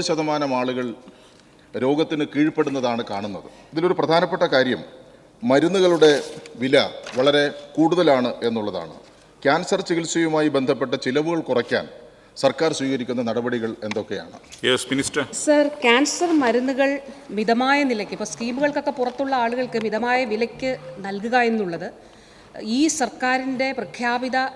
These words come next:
Speaker 3: ലക്ഷ്യങ്ങളിലൊന്നായിരുന്നു, സർ. സർ, കഴിഞ്ഞ വർഷം സർക്കാരിൻ്റെ നൂറുദിന കർമ്മ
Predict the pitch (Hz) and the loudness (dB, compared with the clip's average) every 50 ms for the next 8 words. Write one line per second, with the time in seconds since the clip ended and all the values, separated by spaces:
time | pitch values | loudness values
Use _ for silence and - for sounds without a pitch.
0 | - - - - - 175 214 - - - - 285 254 269 269 262 247 233 214 214 | -12 -20 -20 -18 -10 -8 -8 -4 -2 0 0 0 0 0 -2 -2 -2 -4 -2 -4
1 | 202 190 185 180 185 - - 170 156 - - - - - - - - - - - | -4 -6 -6 -8 -10 -10 -10 -12 -14 -16 -18 -20 -20 -20 -20 -20 -20 -20 -20 -18
2 | - - 254 262 254 262 262 262 285 294 311 330 330 - - - 240 226 - - | -8 -4 -2 -2 0 2 2 2 2 2 0 0 -2 -4 -6 -4 -4 -4 -4 -6
3 | 185 160 165 - - 214 - 247 247 240 247 262 233 233 240 247 233 262 269 262 | -8 -8 -10 -10 -10 -6 -2 0 0 0 0 -2 -2 -2 -2 -2 -2 -4 -4 -4
4 | 240 226 208 240 | -6 -6 -6 -6